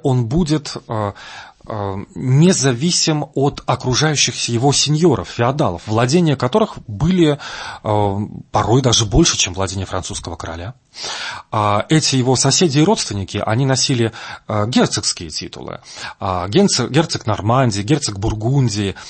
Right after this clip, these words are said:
а, герцоги лотарингские, но они не носили королевских титулов, но они были порой могущественнее и сильнее его. И все они были его родственниками. Вот, а,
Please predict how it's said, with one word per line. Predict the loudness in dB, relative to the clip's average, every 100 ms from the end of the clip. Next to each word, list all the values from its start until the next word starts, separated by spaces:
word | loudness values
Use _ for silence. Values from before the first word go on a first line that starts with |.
| -12 -10 -10 -2
а, | 0 2 0 2
герцоги | 2 2 0 0
лотарингские, | -2 -2 0 4 4 2 -2 -2
но | 0 2 4 2 0 -14 -14 -2
они | 2 6
не | 6
носили | 4 2 0
королевских | 0 -4 -4 -8 -6
титулов, | -6 -6 -8 -6 0
но | 2
они | 4 4
были | 4 4 4
порой | 2 0 4 4 4
могущественнее | 2 0 0 2 2 0 -2 -2 -2
и | -2
сильнее | 0 2 2 2 -2
его. | -4 -2 -2 -4 -10 -16 0
И | 2
все | 2 4 4
они | 4 4
были | 4 2
его | 2 -2
родственниками. | -4 -10 -14 -12 -10 -6
Вот, | -6 -4
а, | -6 -2 0 2 0